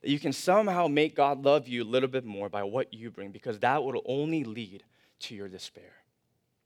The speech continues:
the opposite of joy. And instead, look to Jesus. Fix your eyes upon him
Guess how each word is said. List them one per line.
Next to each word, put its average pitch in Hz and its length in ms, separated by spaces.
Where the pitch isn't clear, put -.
the - 100
opposite 113 460
of 95 100
joy. - 120
And 104 80
instead, 123 480
look 123 360
to 147 120
Jesus. 104 640
Fix - 280
your 110 120
eyes 117 200
upon 117 340
him 101 400